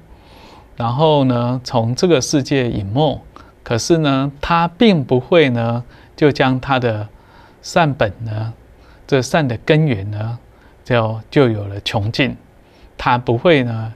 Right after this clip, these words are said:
因此就入灭，不会学你们这样的二圣人啊。所以您当回小向大，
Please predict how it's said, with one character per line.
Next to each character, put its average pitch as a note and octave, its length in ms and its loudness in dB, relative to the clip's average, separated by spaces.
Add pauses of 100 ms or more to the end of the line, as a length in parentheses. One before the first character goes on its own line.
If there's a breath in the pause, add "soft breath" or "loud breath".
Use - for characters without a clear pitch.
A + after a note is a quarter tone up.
(120)
因 C3+ 180 0
此 G#2+ 300 -6 (160)
就 B2+ 200 0
入 A#2 180 -2
灭， A2 280 -4 (600 loud breath)
不 C3+ 100 0
会 D3+ 440 2
学 B2+ 480 -2
你 B2 100 -2
们 A2 160 -2
这 E3 140 0
样 C#3+ 160 0
的 A#2 160 -2
二 C3+ 200 -2
圣 B2+ 300 -4
人 G2+ 220 -6
啊。 G#2+ 200 -8 (540 loud breath)
所 C3+ 260 0
以 C3 260 2
您 A2+ 340 -2
当 D3 380 0
回 C3 140 2
小 A#2+ 220 -2
向 C3 260 0
大， A#2+ 440 0